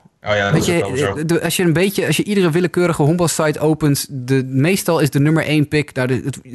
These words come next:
Speaker 2: zelden dat we echt super verrast worden. Het gaat meestal tussen drie of vier spelers of twee of drie spelers. Dit jaar is er één,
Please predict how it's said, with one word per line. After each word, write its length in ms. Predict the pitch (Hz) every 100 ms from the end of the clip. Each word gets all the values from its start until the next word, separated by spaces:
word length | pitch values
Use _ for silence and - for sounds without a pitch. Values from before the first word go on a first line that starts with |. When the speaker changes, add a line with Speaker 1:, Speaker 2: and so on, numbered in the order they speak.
| 120
Speaker 2:
zelden 560 | 107 151 190 202 180
dat 160 | 170 160
we 100 | 156 -
echt 260 | 160 -
super 300 | - 165 143
verrast 360 | - 120 104 -
worden. 220 | 98 92
Het 100 | 98
gaat 180 | 127 127
meestal 220 | 143 127
tussen 180 | 120 107
drie 240 | 117 120
of 60 | 107
vier 200 | - 120
spelers 380 | - 147 151 127
of 80 |
twee 200 | - 139
of 60 | 131
drie 140 | 117 127
spelers. 320 | - 135 123
Dit 120 | 139
jaar 120 | 127
is 80 | 107
er 100 | 110
één, 400 | - 139 151 156